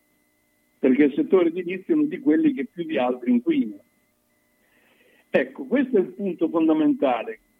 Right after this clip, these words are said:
Allora, la prima ristrutturazione è questa, la seconda sarebbe quella di badare di più agli obiettivi,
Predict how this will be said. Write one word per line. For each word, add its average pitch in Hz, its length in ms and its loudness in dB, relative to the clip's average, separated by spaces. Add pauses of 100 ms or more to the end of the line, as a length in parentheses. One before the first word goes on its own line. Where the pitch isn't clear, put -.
Allora, 180 220 0
la 160 120 0
prima 220 280 2
ristrutturazione 220 640 0
è - 80 -2
questa, 147 380 0
la 185 180 0
seconda 233 560 2
sarebbe 180 420 -2
quella 214 360 0
di 156 140 -4
badare 165 420 0
di 151 120 -4
più 208 340 -4
agli 147 240 0
obiettivi, 131 760 0